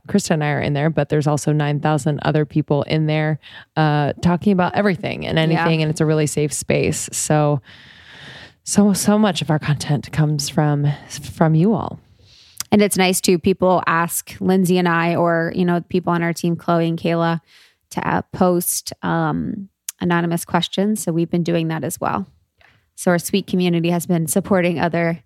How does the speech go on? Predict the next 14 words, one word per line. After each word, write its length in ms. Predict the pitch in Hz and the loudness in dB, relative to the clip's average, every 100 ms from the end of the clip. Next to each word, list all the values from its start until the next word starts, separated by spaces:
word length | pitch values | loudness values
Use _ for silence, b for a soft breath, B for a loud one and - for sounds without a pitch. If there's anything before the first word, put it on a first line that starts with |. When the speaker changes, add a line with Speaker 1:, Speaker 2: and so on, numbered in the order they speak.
| b b | b b
Speaker 2:
sweet 400 | - - 247 247 | -4 0 2 2
ones 360 | 226 220 226 214 | 2 2 2 2
that 260 | 208 - | 2 2
want 180 | 190 - - | 0 0 0
to 100 | 190 | 0
remain 640 | 185 127 180 180 175 175 | 0 0 0 2 2 0
anonymous 760 | 175 175 175 170 170 170 175 - | 0 0 0 0 0 0 -2 -2
in 160 | 185 | -2
the 80 | 175 | -2
group 300 | 175 294 - | 0 0 2
and 100 | 175 | 0
have 160 | 180 170 | 0 0
their 140 | 156 | -2
questions 640 | - 190 - 185 175 170 | 0 -2 0 0 0 -2